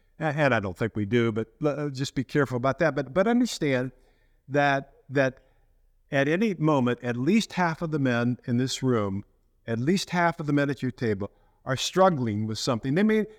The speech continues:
they still may not be comfortable telling you what it is, but they're struggling with something that is so oppressive to them, so oppressive to them, that they are even wondering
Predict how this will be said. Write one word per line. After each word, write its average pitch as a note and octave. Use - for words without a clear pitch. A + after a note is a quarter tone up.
they A3
still -
may E3
not C#3+
be C#3
comfortable C#3+
telling D3+
you B2+
what B2
it A2+
is, A2
but A#2
they're A3
struggling D3
with A2+
something B2
that C3+
is C3+
so A3
oppressive E3+
to B2+
them, A2
so F#3+
oppressive E3
to C3+
them, G#2+
that F3
they G3+
are F#3
even C#3
wondering A#2+